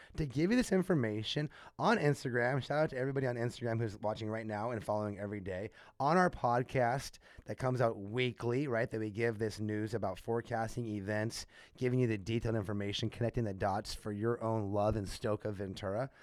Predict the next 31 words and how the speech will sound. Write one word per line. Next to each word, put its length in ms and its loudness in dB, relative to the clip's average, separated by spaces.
So 200 2
we're 180 8
out 180 2
there 160 6
every 320 4
day 240 4
finding 400 0
after 380 -2
it, 120 -4
and 100 4
the 160 0
X 300 -4
Games 540 -4
and 340 -2
the 100 -2
fair 720 -2
are 120 -2
talked 300 -2
about 140 4
a 60 0
lot 140 2
on 100 2
the 80 -2
show 320 0
because 260 0
it's 120 -6
kind 140 0
of 60 2
those 140 2
climactic 720 2
moments, 600 -8